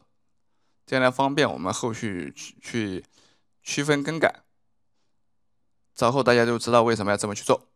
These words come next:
然后呢，我们再选中，呃，上面这个图层，选中之后呢，我们选择取消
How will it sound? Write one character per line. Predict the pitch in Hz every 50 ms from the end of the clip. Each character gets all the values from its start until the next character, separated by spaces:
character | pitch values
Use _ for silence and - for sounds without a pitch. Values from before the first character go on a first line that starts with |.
| _ _ _ _ _ _ _ _
然 | - 113
后 | 123
呢， | 127 120
我 | 107
们 | 101 107 113
再 | - 135 127 120 110 -
选 | - - 80 62 - -
中， | 117 139 135 123 117 101 - - _ _ _ _ _ _ _ _ _ _ _ _ _ _
呃， | _ - - 95 92 90 87 80 - - _ - _ -
上 | - - 139 135
面 | 127 123
这 | 123
个 | 120
图 | 113 - - 113
层， | - 123 120 - - _ _ _ _ _ _ _ _ _ _ _ _ _ _ _ _ _ _ _ _ _
选 | - - 104
中 | 120 139 131
之 | 120
后 | 135 147 151
呢， | 143 135 123 - -
我 | - 98
们 | 110 117 117
选 | - 110 90 -
择 | 98 110 127 - - _ _ _ _ _ _ _ _ _ _ _ _ _ _ _ _ _ _ _ _ _ _ _ _ _ _ _ _ _ _ _ _ _ _ _ _ _ _ _ _ _ _ _ _ _ _ _ _ _ _ _ _ _ _ _ _ _ _ _ _ _ _ _ _ _ _ _ _ _ _ _ _ _ _ _ _ _ _ _ _ _ _ _ _ _ _ _
取 | - - 117 101 92
消 | 107 - 151 160 - - -